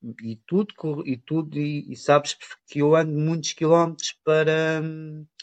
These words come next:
fazer o curso, mas para mim, ah, são, eu,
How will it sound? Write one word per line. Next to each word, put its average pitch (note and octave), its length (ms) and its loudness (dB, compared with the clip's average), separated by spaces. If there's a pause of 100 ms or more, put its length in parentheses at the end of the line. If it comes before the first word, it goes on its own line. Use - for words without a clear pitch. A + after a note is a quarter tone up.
(340)
fazer D#3 200 0
o D#3 80 -2
curso, F#3 460 4
mas D#3 300 -2 (280)
para F3 120 4
mim, F#3+ 540 4
ah, E3+ 720 -2
são, E3 500 0 (1400)
eu, E3 160 6